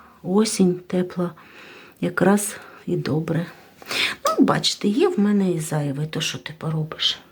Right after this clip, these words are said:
А мені здавалось, та що там, в мене нічого немає, а в мене ще є зайве. Ось так, мої дорогенькі, я сходила до косметолога. Перше враження, мені сподобалось.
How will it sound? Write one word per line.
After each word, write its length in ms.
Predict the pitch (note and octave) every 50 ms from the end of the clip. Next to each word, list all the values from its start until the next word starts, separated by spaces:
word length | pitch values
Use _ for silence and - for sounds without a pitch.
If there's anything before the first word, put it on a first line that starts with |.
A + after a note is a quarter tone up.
| _ _ _ _ _ _ - - - - - - - - - -
А 60 | - F#3
мені 260 | G3+ A3 A#3 A#3 A3+
здавалось, 460 | G3 - G#3+ G#3 G3+ G#3 G#3 A3 -
та 100 | - G4+
що 360 | - - - - A#4+ A#4+ A4+
там, 240 | - - A3 G3 F#3
в 40 | F3
мене 260 | F#3 F#3+ F3+ F3+ F3+
нічого 520 | F3+ F3+ F3+ F3+ - - E3 E3+ D#3 F3
немає, 520 | F3 F3 F3+ F3 E3+ E3 E3+ E3 F3 F#3 G3+
а 20 |
в 40 | A3+
мене 340 | B3+ C4+ D4 D#4 C#4+ C#4+ C#4
ще 200 | C4+ - - C#4
є 240 | C4+ C4 C4 B3+ B3
зайве. 540 | B3 B3 C4 B3 A3 F#3 D#3 C3+ C3+ C#3+ D3+ - _ _ _ _ _ _ _ _ _ - - _ _ _
Ось 80 | - -
так, 240 | - A3 G3 F#3+ G#3
мої 200 | G#3 G3 G3 F#3+
дорогенькі, 640 | F3 F3+ F#3+ G3 F#3+ F#3 G3 F#3+ F3+ F3+ F3+ F#3
я 160 | F3+ F3 F3
сходила 680 | E3+ - - - F3+ E3 F#3 F#3 F3+ F#3 F#3 F#3+ F#3+ E3+ E3+ - - - -
до 200 | G#3 G3+ G3 G3
косметолога. 840 | F#3+ - G3 F3+ - - F#3 F#3 F3 - G3+ A3 A#3 C4 C#4 C#4 C#4
Перше 420 | C#4 - G3+ G3+ G3 - - F#3+
враження, 560 | E3+ F3 F3 E3+ E3 E3+ - F3 E3+ E3+ E3+ - -
мені 260 | F3+ F#3 F3+ E3+ E3+
сподобалось. 920 | E3+ - - - D3 - - D#3+ E3 E3+ F#3+ G#3+ A#3+ C4+ D4 C#4 - -